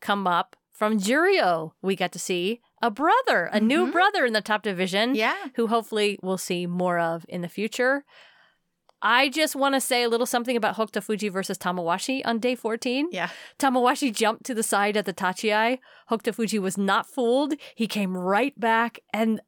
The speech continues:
Speaker 1: I don't know what happened. It was like he was bent over a little far, and Tamawashi gave Hokuto Fuji a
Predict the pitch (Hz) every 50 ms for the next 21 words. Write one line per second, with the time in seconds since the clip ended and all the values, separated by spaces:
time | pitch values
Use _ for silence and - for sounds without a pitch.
0 | _ _ - - 226 254 294 359 339 285 262 226 208 214 240 285 285 247 262 262
1 | 285 240 240 196 214 208 233 214 208 240 220 214 175 175 156 - 208 220 247 262
2 | - - - 185 202 220 254 262 311 381 392 415 381 349 370 370 392 403 381 -
3 | - 381 392 381 392 415 415 - - - - - - - - 240 240 - - -
4 | 254 262 277 302 262 247 247 262 277 269 - 277 233 180 170 - 233 240 254 233
5 | 226 254 262 - - 226 208 - 262 269 254 208 233 - - - 208 190 175